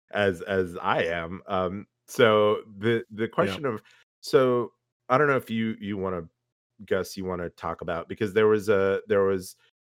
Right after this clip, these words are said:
Speaker 1: the McCarthy quote we brought up earlier, which brought, was brought up by the House impeachment managers, but it was brought up, um, at the end in, in this vote. And, and, and some people say that the reason, strategically, the reason they brought the vote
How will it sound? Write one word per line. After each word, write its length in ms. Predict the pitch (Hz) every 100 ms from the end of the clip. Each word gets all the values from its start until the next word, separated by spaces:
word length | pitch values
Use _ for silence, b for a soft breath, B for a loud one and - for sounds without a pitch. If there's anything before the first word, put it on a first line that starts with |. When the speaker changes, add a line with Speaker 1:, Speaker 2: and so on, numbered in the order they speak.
| _
Speaker 1:
the 80 | 120
McCarthy 460 | 117 - 156 160 127
quote 280 | 117 101
we 80 | 90
brought 280 | 85 92 85
up 100 | 87
earlier, 420 | 85 87 82 78 82
which 280 | 98 -
brought, 340 | 92 123 170 123
was 160 | 127
brought 280 | - 135 160
up 220 | - 113
by 120 | - 92
the 100 | 87
House 280 | 92 90
impeachment 420 | 87 - 101 - 82
managers, 440 | 82 85 85 85
but 140 | 82
it 100 | 90
was 100 | 95
brought 320 | 82 107 131 156
up, 220 | 104 104 _ _ _ _ _ _ _
um, 260 | 101 92 90 -
at 200 | 143 165
the 220 | 139 -
end 500 | 101 101 85 85 - -
in, 260 | 113 110 110
in 360 | 120 120 117 113 -
this 200 | 117 -
vote. 440 | 85 98 147 196
And, 160 | 131 135
and, 200 | 131 131 -
and 160 | 131
some 180 | 127 175
people 240 | 196 185 190
say 180 | 151
that 220 | 127 113 -
the 80 |
reason, 640 | 95 87 104 107 117 117 113 -
strategically, 720 | - - 104 175 165 170 156
the 120 | 117
reason 420 | 92 92 107 117 110
they 80 |
brought 340 | 92 92 92 -
the 80 | 85
vote 340 | 85 87 90